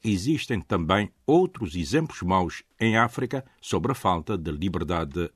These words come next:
de imprensa. Carlos Majo Samajo diz que, para mim, de facto, o governo angolano é uma autêntica comédia. Já ninguém acredita no que diz,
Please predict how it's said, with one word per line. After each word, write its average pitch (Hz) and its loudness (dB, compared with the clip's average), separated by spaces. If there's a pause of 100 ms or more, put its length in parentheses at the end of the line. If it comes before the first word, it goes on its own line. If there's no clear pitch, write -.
de 90 -2
imprensa. 80 -4 (580)
Carlos 160 2
Majo 135 2
Samajo 101 0
diz 107 0
que, - -4
para 156 2
mim, 151 4
de 170 -2
facto, - -2 (380)
o 113 4
governo 117 2
angolano 123 4 (340)
é 104 2
uma 104 4
autêntica 113 0
comédia. 76 -8
Já 120 2
ninguém 104 0 (180)
acredita 95 0
no 123 0
que - -4
diz, 107 0